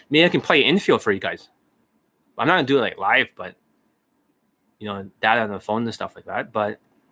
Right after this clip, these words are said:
I can show you guys the infield in inner circle. Maybe I should do that.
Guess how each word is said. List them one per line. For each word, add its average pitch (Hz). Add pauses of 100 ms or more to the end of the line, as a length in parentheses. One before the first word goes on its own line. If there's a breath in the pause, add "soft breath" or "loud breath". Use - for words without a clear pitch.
I 117
can 113
show -
you 135
guys 113
the 85
infield 92 (380)
in 90
inner 95
circle. - (1000)
Maybe 113
I 104
should 98
do 98
that. 117